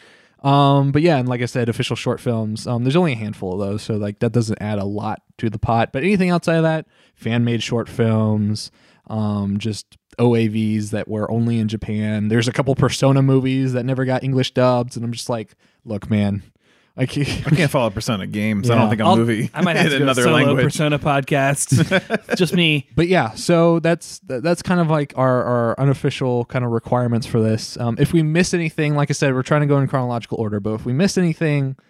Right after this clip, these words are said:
Speaker 1: please let us know, and we'll add it to the list as, as quickly as possible. Um,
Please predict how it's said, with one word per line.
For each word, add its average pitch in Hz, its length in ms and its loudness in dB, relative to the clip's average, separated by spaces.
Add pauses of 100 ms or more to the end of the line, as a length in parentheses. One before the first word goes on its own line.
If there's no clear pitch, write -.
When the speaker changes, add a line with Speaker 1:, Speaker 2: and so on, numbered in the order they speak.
(220)
Speaker 1:
please 160 220 2
let 151 160 0
us 131 120 -6
know, 127 440 -2 (320)
and 113 120 -4
we'll 110 140 2
add 123 140 2
it - 100 -8
to - 100 -4
the 123 80 -4
list 120 560 -4
as, 107 380 -6
as 104 420 -10 (200)
quickly 131 260 -2
as 117 100 0
possible. 107 600 -4 (440)
Um, 104 480 -8